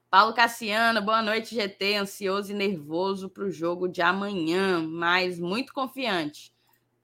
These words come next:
Vamos lá, confiança é o que importa. Quem não tiver confiante, nem vá pra arena, porque aí a energia não,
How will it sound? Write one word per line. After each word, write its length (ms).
Vamos 220
lá, 160
confiança 500
é 20
o 40
que 80
importa. 360
Quem 240
não 120
tiver 260
confiante, 600
nem 160
vá 140
pra 160
arena, 340
porque 180
aí 340
a 140
energia 540
não, 240